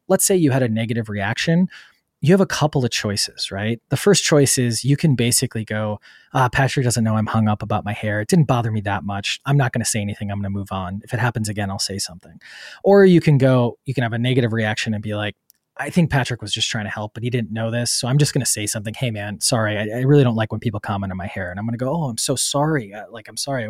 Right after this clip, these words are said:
Uh, let me not try to have it happen again." Or you can have a really negative reaction.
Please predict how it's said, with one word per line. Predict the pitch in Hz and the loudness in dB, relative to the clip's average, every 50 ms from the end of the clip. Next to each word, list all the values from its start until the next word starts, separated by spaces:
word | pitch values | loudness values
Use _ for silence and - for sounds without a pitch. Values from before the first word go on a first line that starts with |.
| - - | -8 -8
Uh, | 123 123 - | -8 -6 -4
let | 127 135 131 | -2 0 2
me | 135 127 117 - _ _ - | 2 0 0 -4 _ _ -6
not | 131 120 | -6 -4
try | - - 127 113 | -4 -4 -4 -2
to | 113 | -2
have | 107 113 113 107 107 | -2 -2 -2 -4 -6
it | - - | -6 -6
happen | 110 110 - 110 | -6 -4 -4 -4
again." | 110 104 110 110 101 98 _ - - - - - - - - - | -4 -4 -4 -6 -8 -10 _ -18 -18 -18 -16 -16 -16 -16 -14 -4
Or | - 214 214 | 2 6 6
you | 226 - | 6 8
can | 202 | 6
have | 175 143 | 6 6
a | 143 | 8
really | 156 175 185 170 | 8 8 8 8
negative | 165 165 165 156 143 | 6 6 6 6 6
reaction. | 151 143 143 143 - - - 143 139 135 135 131 | 6 6 4 4 4 2 2 2 2 2 0 -2